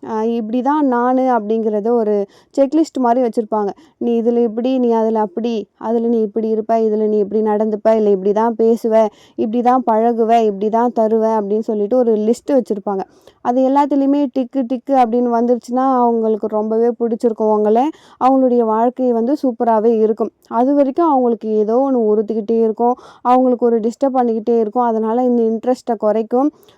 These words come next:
So, ஆ-, ஆஃப் பண்ணி on பண்ணி, ஆ-, சுவிட்ச் ஆஃப் பண்ணி on பண்ற மாதிரி இருந்துகிட்டே இருப்பாங்க. So,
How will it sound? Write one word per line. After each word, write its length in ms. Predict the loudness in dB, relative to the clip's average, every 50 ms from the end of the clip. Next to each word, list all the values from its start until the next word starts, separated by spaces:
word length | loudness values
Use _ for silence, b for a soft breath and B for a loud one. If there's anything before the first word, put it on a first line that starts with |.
| b
So, 200 | b -2 2 2
ஆ-, 460 | 2 2 2 2 2 2 2 0 0 -2
ஆஃப் 340 | -2 0 0 0 0 -2 -2
பண்ணி 300 | 0 0 2 2 2 0
on 280 | 0 0 0 -2 -2
பண்ணி, 280 | -2 -2 -2 0 0 -2
ஆ-, 220 | -2 -4 -4 -6
சுவிட்ச் 300 | -4 -4 -6 -4 -2 -2
ஆஃப் 200 | -2 -2 -2 -2
பண்ணி 220 | -4 -4 -2 -2 -2
on 200 | -2 -4 -4 -2
பண்ற 260 | -4 -4 -4 -4 -4
மாதிரி 440 | -2 -2 -2 -2 0 0 0 0 -2 B B B B
இருந்துகிட்டே 680 | B 2 4 4 4 2 2 2 2 2 4 4 2 2
இருப்பாங்க. 340 | 0 -2 -2 -2 -2 -4
So, 180 | -4 -4 -4 -4